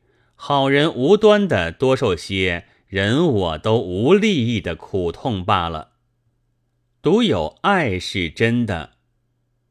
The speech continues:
陆翠引孔融说：“父之于子，当有和亲。论其本意，实为情欲发耳。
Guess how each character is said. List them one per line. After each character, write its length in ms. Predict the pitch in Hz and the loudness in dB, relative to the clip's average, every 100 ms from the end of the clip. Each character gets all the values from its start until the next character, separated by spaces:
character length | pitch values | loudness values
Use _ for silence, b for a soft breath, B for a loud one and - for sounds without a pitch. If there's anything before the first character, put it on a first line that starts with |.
| _ _ _ - | _ _ _ -4
陆 320 | 180 196 147 | 4 6 4
翠 480 | 120 - 160 113 101 | 2 0 2 2 0
引 260 | 104 117 156 | -2 -2 -4
孔 340 | - 98 85 | -4 -4 -4
融 280 | 80 80 123 | -6 -4 -6
说 480 | - 90 78 - _ _ _ _ _ _ _ | -4 -6 -6 -10 _ _ _ _ _ _ _
：“父 360 | _ - 226 185 | _ -4 2 2
之 240 | - 185 | 4 2
于 200 | 143 135 | 4 2
子， 680 | 185 - 90 80 82 104 - _ - | 2 -4 -6 -2 0 0 -2 _ -2
当 240 | 110 113 | 0 2
有 260 | 104 87 76 | 0 0 -4
和 320 | 95 87 85 | -8 -6 -6
亲。 500 | 82 - 110 113 - _ _ _ _ _ _ _ - | -6 -4 -2 -2 -4 _ _ _ _ _ _ _ -6
论 300 | 175 185 151 | 2 4 4
其 200 | - 170 | 0 -2
本 280 | - 107 95 | 2 0 2
意， 600 | 101 165 123 90 76 - _ _ | -2 -2 -2 -2 -6 -12 _ _
实 280 | - - 98 | -16 -4 0
为 400 | 92 85 82 82 | 2 2 0 -2
情 520 | - - 95 101 156 | -10 -4 -2 0 0
欲 340 | 202 165 104 | -2 0 0
发 420 | 87 - 117 113 110 | -2 -2 -2 0 -2
耳。 320 | 87 76 | -2 -6